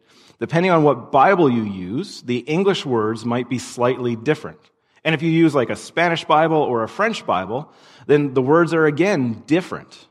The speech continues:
And there isn't always a direct translation to what is being said. So when Isaiah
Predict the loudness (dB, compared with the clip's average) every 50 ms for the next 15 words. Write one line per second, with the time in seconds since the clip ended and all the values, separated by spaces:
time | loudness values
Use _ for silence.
0 | _ _ -6 -2 0 2 2 2 2 2 0 -2 -6 -4 0 2 2 4 4 6
1 | 4 4 4 2 -2 -8 -8 -4 -4 -2 2 2 2 2 0 -6 -18 -20 -20 -12
2 | -6 -4 -2 -2 -2 -2 -2 0 2 2 2 0 -4 -8 -10 -10 -10 -12 -14 -14
3 | _ _ _ _ _ _ _ _ _ _ _ -8 -2 0 2 4 4 4 2 2
4 | 0 -2 -2 -4 -2 -4 -4 -6 -4 -4 -4 -6 -6 -14 _ _ _ _ _ _
5 | _ _ _ _ _ _ _ _ _ _ _ _ _ _ _ _ _ _ _ _
6 | _ _ _ _ _ _ _ -4 2 4 4 6 6 4 4 2 4 4 4 4
7 | 6 4 4 2 2 -2 -6